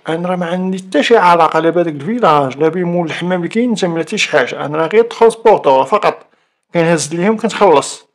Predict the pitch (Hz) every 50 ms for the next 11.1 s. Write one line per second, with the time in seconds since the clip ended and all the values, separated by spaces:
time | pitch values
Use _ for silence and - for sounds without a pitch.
0 | _ _ - 156 156 165 165 190 190 190 208 202 190 180 151 139 - - - -
1 | - - _ _ _ _ _ _ _ _ _ 214 175 143 170 185 170 - 135 147
2 | - _ 151 160 156 - 180 175 165 175 180 175 175 156 151 151 - - 156 160
3 | 165 175 180 185 185 185 139 135 135 135 139 139 139 - 139 131 - - - -
4 | _ _ _ _ _ _ _ _ - 190 180 202 233 208 202 185 - - 190 214
5 | 220 214 - - _ _ _ _ _ _ _ _ _ _ _ _ - 208 185 -
6 | 226 214 208 185 170 170 190 190 180 - - - - 180 170 165 156 156 160 156
7 | 156 175 185 170 156 143 131 143 143 160 156 151 143 147 135 127 120 117 117 -
8 | - - 139 147 139 - 147 139 139 147 170 190 226 208 190 208 208 202 170 143
9 | 135 127 123 131 139 147 147 151 156 - 240 262 254 220 214 220 180 147 - 131
10 | 120 127 131 151 180 214 208 208 214 208 214 220 220 214 - 208 202 165 131 117
11 | -